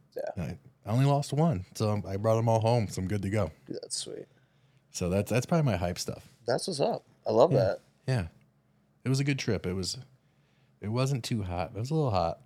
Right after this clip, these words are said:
Speaker 1: A little hot.
Speaker 2: The red eye sucked, but, you know, it was good to see all my buddies that live New York, Saint Louis, L A, you know,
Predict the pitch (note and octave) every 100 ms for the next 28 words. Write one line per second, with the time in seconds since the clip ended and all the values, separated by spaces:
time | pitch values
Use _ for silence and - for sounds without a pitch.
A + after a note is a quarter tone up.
0 | _ _ _ _ _ _ _ _ _ C#3
1 | A2+ G2+ - _ _ F2+ F#2+ A2 G#2+ G2+
2 | F2+ E2 - D#2+ E2+ E2 - _ _ _
3 | _ - G#2 G2+ F2+ - G2 F#2+ - F#2+
4 | - F#2 F2 F2 E2+ E2+ - _ _ _
5 | _ _ _ _ _ _ _ - F#2+ F#2
6 | E2 E2 F#2 F#2 F2 F2 F2 D#2 E2+ E2+
7 | D#2+ F2 F2 F2 F2+ D#2 C#2+ - F2+ D2
8 | F#2 F2+ D#2 - - D2+ D#2+ F2 E2+ D#2
9 | C#2+ D#2 _ _ _ _ _ _ _ _
10 | _ _ F#2 F2 D#2 D#2+